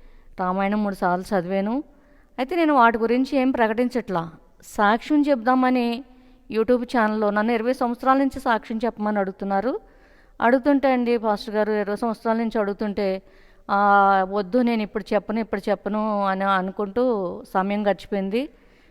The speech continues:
మరి ప్రతిదానికి సమయం కలదు అని ప్రభు వాక్యం చెబుతున్నట్లుగా ఆ, ఆ యొక్క సాక్ష్యం చెప్పడానికి ఇప్పుడు సమయం వచ్చింది.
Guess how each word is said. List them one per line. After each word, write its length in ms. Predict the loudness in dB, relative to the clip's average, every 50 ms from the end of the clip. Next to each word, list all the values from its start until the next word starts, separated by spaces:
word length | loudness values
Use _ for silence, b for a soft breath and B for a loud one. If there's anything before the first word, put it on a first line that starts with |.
| _ _ -4
మరి 80 | -2
ప్రతిదానికి 600 | 0 2 2 2 2 4 4 4 4 4 2 -2
సమయం 400 | -2 2 2 2 4 2 2 2
కలదు 460 | 2 4 4 4 4 2 2 0 0 -4 -12 -20 -8 -4
అని 140 | -2 -2 -2
ప్రభు 280 | -2 2 2 2 2
వాక్యం 420 | 2 2 2 2 2 2 -2 -4 -2
చెబుతున్నట్లుగా 800 | -2 -2 -4 -4 -4 -2 -4 -4 -2 -4 -2 0 2 2 0 -2 b b b b b b b b b 2
ఆ, 400 | 4 6 6 6 6 4 4 4 2
ఆ 20 |
యొక్క 260 | 2 2 2 0 -2
సాక్ష్యం 420 | 0 2 2 2 2 2 2 0 2
చెప్పడానికి 500 | 2 2 0 2 2 2 4 4 2 -2
ఇప్పుడు 320 | -4 -4 0 0 0 0 -2 -6 -16 -20
సమయం 380 | -4 2 2 4 6 6 6 6
వచ్చింది. 520 | 4 2 2 -2 -2 -2 -2 -2 -4 -8